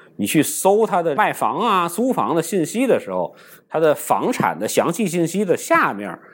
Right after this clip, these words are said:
就会给你显示这个房子它对应哪一两所学校，它的排名是什么，你能看到，用那个查也行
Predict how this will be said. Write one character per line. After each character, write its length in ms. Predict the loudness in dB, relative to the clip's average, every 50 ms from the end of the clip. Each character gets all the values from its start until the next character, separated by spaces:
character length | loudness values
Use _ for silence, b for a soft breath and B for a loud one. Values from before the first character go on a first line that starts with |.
| B B B B B B _
就 180 | -2 -2 -2
会 220 | 0 2 0 0 2
给 220 | 0 0 0 2
你 120 | 0 0
显 320 | -2 -2 -2 -4 -4 -4 -6
示 220 | -4 -2 -2 -2
这 160 | 0 0 2
个 100 | 2 2
房 380 | 0 0 0 0 0 0 -2 0
子 340 | 2 2 2 0 0 -6 -12 _
它 140 | -2 -2 -2
对 240 | 0 0 2 2 4
应 200 | 2 2 0 -2
哪 80 | -2
一 280 | -2 0 0 0 0 0
两 180 | 0 0 -2
所 180 | -4 -4 -6 -6
学 200 | -8 -8 -10 -4
校， 480 | 2 4 4 4 4 2 -4 -12 -20 _
它 140 | -2 0 0
的 80 | 0
排 240 | 0 -2 -2 0 0
名 200 | 0 0 -2 -2
是 120 | -2 -2 -2
什 160 | -2 -4 -4
么， 120 | -4 -4
你 60 | -4 -4
能 120 | -4 -4 -4
看 180 | -2 -2 4
到， 340 | 6 6 6 4 B B B B B B B
用 160 | -4 -2 2
那 180 | 4 4 4 4
个 80 | 2
查 320 | -2 -4 -4 0 2 2 2
也 160 | 2 0 -4
行 200 | -4 -4 0 2